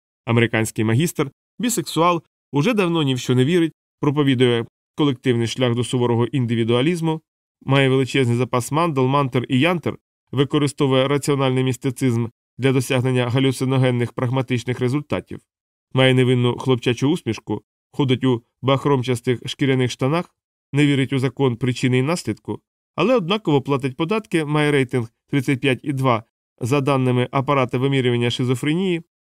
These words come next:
сексуально розкутий, за винятком митей занепокоєності. Орхідеус відвідав ярмарок розуму. Був із пов'язкою на голові,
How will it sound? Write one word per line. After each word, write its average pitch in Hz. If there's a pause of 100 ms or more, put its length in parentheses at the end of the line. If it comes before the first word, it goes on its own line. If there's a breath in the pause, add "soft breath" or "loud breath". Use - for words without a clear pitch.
(140)
сексуально 139
розкутий, 165 (240)
за 208
винятком 156
митей 135 (100)
занепокоєності. 110 (1160)
Орхідеус 147
відвідав 127
ярмарок 120
розуму. 92 (440)
Був 127
із 120
пов'язкою 120
на 113
голові, 131